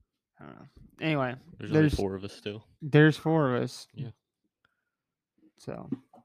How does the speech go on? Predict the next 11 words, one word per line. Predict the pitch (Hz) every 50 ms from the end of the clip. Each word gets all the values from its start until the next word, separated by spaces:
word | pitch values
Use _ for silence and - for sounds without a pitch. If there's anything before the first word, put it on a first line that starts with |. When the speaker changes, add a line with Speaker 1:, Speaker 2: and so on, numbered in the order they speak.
| _ _ _ _ - - - -
Speaker 2:
Haven't | - 110 101 98 95
had | 104 101 101 95
four | - - 107 107 104
people | - - 107 107 107 104 98
in | 95 98
a | 101
little | 101 104 101
bit. | 92 95 95 95 - - -
Speaker 1:
It's | 170 165 151 - 147
Labor | 147 151 151 156 151 156 151
Day. | 143 147 143 147 151 156 143 -